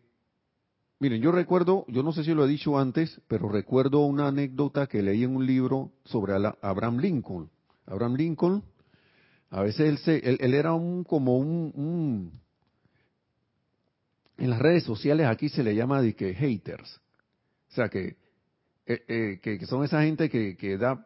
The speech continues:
eh, que, que pone comentarios discordantes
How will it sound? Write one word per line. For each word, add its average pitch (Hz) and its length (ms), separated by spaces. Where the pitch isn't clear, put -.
eh, 101 180
que, 98 320
que - 140
pone 139 360
comentarios 123 540
discordantes 104 920